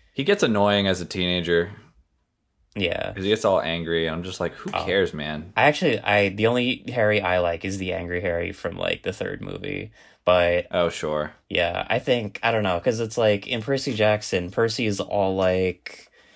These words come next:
Speaker 2: like, he's, like, all about speaking to authority of the gods and, like, "You gotta take better care of your fucking kids," and all that. And, like, I know that if Percy saw slave elves being, like, at the camp,
Speaker 1: Mm-hmm.
Speaker 2: he would say some shit about it. He wouldn't be like
Speaker 1: Oh, yeah.
Speaker 2: fucking Harry being like, "Well, you know,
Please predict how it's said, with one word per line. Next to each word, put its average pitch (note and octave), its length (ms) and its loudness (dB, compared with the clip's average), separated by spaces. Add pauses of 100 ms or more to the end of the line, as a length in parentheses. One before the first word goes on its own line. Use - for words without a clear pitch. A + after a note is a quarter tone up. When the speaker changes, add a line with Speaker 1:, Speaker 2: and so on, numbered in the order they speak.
(260)
Speaker 2:
like, G2 140 2
he's, A#2 200 0
like, A2 220 6
all G#2 160 4
about G#2 220 2
speaking - 380 -4
to G#2 140 -4
authority G2 440 0
of F#2 80 -4
the F#2 80 -2
gods F2+ 280 0
and, F#2 60 -4
like, F2 100 -4
"You G2 200 -2
gotta G2 160 0
take G#2+ 260 -4
better G#2 220 2
care G#2+ 180 -4
of G2+ 80 0
your F#2+ 80 -4
fucking G2 320 -6
kids," G2+ 300 -2
and G2+ 100 -2
all F#2+ 160 0
that. F#2 400 2 (240)
And, G#2 160 0
like, G#2 240 2
I C#3 140 2
know F#3 200 6
that G#2+ 120 2
if F2 140 -2
Percy A#2 360 2
saw F2 480 2 (300)
slave G2+ 480 2
elves F#2 600 4
being, G2 360 0
like, F2+ 420 2
at G2 240 0
the G2 80 -2
camp, F#2+ 340 0
Speaker 1:
Mm-hmm. F#2 280 0
Speaker 2:
he D3 100 6
would A#2+ 220 2
say F#2 220 0
some - 200 -4
shit F2 220 -6
about E2 280 -2
it. E2+ 160 -2
He B2 120 0
wouldn't A2 260 0
be G2+ 140 4
like G2 120 4
Speaker 1:
Oh, F#2 100 4
yeah. E2 140 4
Speaker 2:
fucking E2 200 -2
Harry E2+ 400 -4
being F2 260 -8
like, E2+ 260 -8
"Well, F2+ 160 0
you F2+ 140 -6
know, F2+ 380 -8